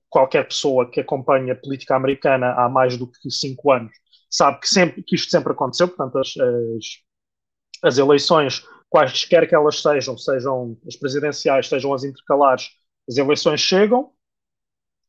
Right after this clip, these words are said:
há uma, há uma série de resultados que saem, que, que são fáceis de tirar logo na hora, ah, seja porque as diferenças são muito grandes, seja porque os votos, ah, não presenciais não, não têm uma percentagem grande na,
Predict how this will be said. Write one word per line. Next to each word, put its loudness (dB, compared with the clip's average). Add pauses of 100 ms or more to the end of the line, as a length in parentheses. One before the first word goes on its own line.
(140)
há 6
uma, 4
há 4
uma 2
série 2
de -6
resultados 0
que -12
saem, -2 (360)
que, -8
que -6
são 0
fáceis -2
de -14
tirar 2
logo 0
na 2
hora, 2 (300)
ah, -4
seja -6
porque -8
as -4
diferenças -6
são 0
muito -10
grandes, 4
seja 2
porque -2 (300)
os -2
votos, 2 (140)
ah, 0
não -2
presenciais 2
não, -4
não -6
têm 0
uma -2
percentagem 0
grande 0
na, -2